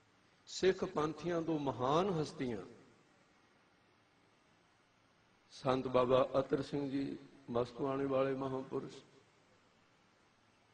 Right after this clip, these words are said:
ਪੰਥ ਰਤਨ ਭਾਈ ਜਸਵੀਰ ਸਿੰਘ ਜੀ ਖੰਨੇ ਵਾਲੇ, ਜਿਨ੍ਹਾਂ ਦੀ ਯਾਦ ਆਉਂਦਿਆਂ ਹੀ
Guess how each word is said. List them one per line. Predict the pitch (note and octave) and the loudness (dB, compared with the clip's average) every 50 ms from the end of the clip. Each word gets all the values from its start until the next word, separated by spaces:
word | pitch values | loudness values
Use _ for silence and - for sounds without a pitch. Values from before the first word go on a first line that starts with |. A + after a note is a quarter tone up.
| _ _ _ _ _ _ _ _ _ _ - | _ _ _ _ _ _ _ _ _ _ 0
ਪੰਥ | C#3+ C#3 D3+ C#3 - | 0 0 0 0 0
ਰਤਨ | C3+ C#3 C3+ C3+ - D3 C#3+ C#3+ C#3+ C#3+ C#3 C3+ - - - - - - - - _ _ _ _ _ _ _ _ _ _ _ _ _ _ _ _ _ _ _ - | 2 2 2 2 2 0 2 2 0 -2 -4 -6 -8 -12 -20 -20 -20 -20 -20 -20 _ _ _ _ _ _ _ _ _ _ _ _ _ _ _ _ _ _ _ 0
ਭਾਈ | C3 A#2+ A#2+ B2+ C3+ C3+ | 4 4 4 4 4 0
ਜਸਵੀਰ | C3 B2 B2+ A#2+ - - D3 C#3+ D3+ D3 | -2 -4 -6 -6 -6 -4 -2 -2 -2 -2
ਸਿੰਘ | C#3 - - C#3+ C3 C3 A#2+ | -4 -6 -6 -6 -4 -4 -4
ਜੀ | B2 A#2+ A#2+ A#2 A#2 A#2 - - - - - - - _ _ _ _ | -2 -2 -2 -2 -4 -6 -12 -18 -20 -20 -20 -20 -20 _ _ _ _
ਖੰਨੇ | - - B2+ B2+ C3+ | -10 -8 -4 -2 -2
ਵਾਲੇ, | C3+ B2+ A#2+ A2 A2 A2+ A2+ A2+ A2+ A#2 A#2 - - - - - - _ - - - _ _ _ _ _ _ _ _ _ _ _ _ _ _ _ _ _ _ _ _ _ _ _ _ _ _ _ _ - - | 0 2 2 2 4 4 2 0 0 -4 -8 -14 -16 -20 -20 -20 -20 _ -20 -20 -20 _ _ _ _ _ _ _ _ _ _ _ _ _ _ _ _ _ _ _ _ _ _ _ _ _ _ _ _ -20 -16
ਜਿਨ੍ਹਾਂ | - A2 A#2+ C#3 C#3+ D3 D3 C#3+ | -8 0 2 4 4 6 6 4
ਦੀ | C#3 C3+ C#3+ C#3 C#3 C#3 C3+ C3 B2+ A2+ - - - - - - - _ _ _ _ _ _ _ _ _ _ _ _ _ _ _ _ - - | 4 4 2 4 4 2 2 0 -2 -4 -8 -12 -18 -20 -20 -20 -20 _ _ _ _ _ _ _ _ _ _ _ _ _ _ _ _ -12 -8
ਯਾਦ | B2+ A#2+ A#2+ B2 A#2+ B2+ C3+ C#3+ D#3 D3+ D3+ | -4 2 6 8 10 10 10 10 8 8 4
ਆਉਂਦਿਆਂ | D3+ D#3 C3 B2+ B2+ B2+ C3 C#3+ D3+ D3+ C#3+ | 0 0 0 0 0 2 4 4 4 4 4
ਹੀ | C3+ A#2 B2 A2+ A2+ A2+ A#2 A#2 - | 2 0 0 0 0 -2 -4 -6 -8